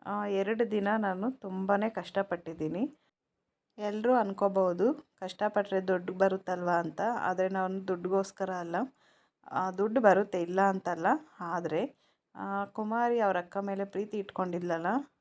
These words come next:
ಆ, ಅವ್ರ ಅಕ್ಕಗೋಸ್ಕರ ಇಲ್ಲಿಂದ ತಗೊಂಡೋಗ್ಬೇಕು ಅನ್ನೋದು, ಅದಕ್ಕೋಸ್ಕರ ನಾನು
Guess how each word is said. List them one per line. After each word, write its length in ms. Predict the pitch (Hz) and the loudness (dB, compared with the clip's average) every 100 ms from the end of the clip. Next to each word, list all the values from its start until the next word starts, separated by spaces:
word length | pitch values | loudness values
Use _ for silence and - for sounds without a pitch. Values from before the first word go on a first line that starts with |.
| - | -12
ಆ, 220 | - 185 | -6 -2
ಅವ್ರ 120 | 185 | -2
ಅಕ್ಕಗೋಸ್ಕರ 640 | 175 175 196 190 190 - 190 | -2 -2 -4 -2 -4 -2 -2
ಇಲ್ಲಿಂದ 420 | 180 180 190 196 | -2 -2 -2 -2
ತಗೊಂಡೋಗ್ಬೇಕು 760 | 208 185 170 175 180 175 175 175 | -2 -2 -2 -2 -4 -2 -4 -2
ಅನ್ನೋದು, 340 | 175 165 170 247 - _ _ _ _ | -4 -4 -4 -4 -6 _ _ _ _
ಅದಕ್ಕೋಸ್ಕರ 800 | - - 190 220 214 214 214 208 | -8 -6 -6 -4 -6 -4 -2 -2
ನಾನು 300 | 208 190 185 | -2 -4 -4